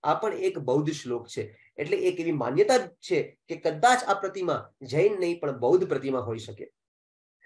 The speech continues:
તો આ પ્રતિમાને અગર આપણે ધ્યાનથી જોઈએ, એની સાથે સાથે એની બાજુમાં જ મેં બીજી બૌદ્ધ પ્રતિમા રાખી છે,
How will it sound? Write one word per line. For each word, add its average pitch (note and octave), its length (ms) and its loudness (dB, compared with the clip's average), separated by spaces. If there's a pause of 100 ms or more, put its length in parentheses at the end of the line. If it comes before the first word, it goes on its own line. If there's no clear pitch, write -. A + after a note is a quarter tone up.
(120)
તો - 360 4 (160)
આ F3 80 6
પ્રતિમાને A#3 460 4
અગર A3 120 4
આપણે A3 180 2
ધ્યાનથી G3+ 400 0
જોઈએ, G#3 280 2
એની F3+ 200 2
સાથે F#3+ 260 -6
સાથે A3 180 -4
એની G#3+ 100 0
બાજુમાં G#3+ 420 2
જ G#3+ 60 -6
મેં G#3+ 200 -2 (220)
બીજી G3+ 220 -6
બૌદ્ધ F#3+ 280 6
પ્રતિમા F3 320 0
રાખી C3 320 -4
છે, E3+ 260 -4